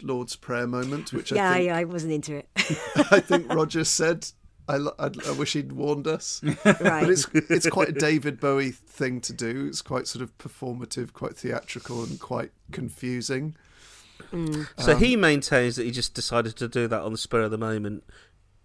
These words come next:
Speaker 3: Do you believe him?
Speaker 1: Um, that's a good question. I, I'm not sure you do decide to do stuff that, um,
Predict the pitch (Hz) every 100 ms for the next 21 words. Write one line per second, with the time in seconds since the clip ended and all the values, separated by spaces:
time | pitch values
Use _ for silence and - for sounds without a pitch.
0 | _ - 135 127 123 127 131 123 - 90
1 | 95 - _ _ _ _ _ - 202 226
2 | 226 226 220 226 - 277 294 - - -
3 | - - - - _ _ _ _ - -
4 | - 196 220 214 185 170 165 160 147 156
5 | 156 147 127 151 135 - 117 139 131 113
6 | - 135 117 - 127 123 - _ - -
7 | - - _ _ _ - 127 120 117 113
8 | 110 107 110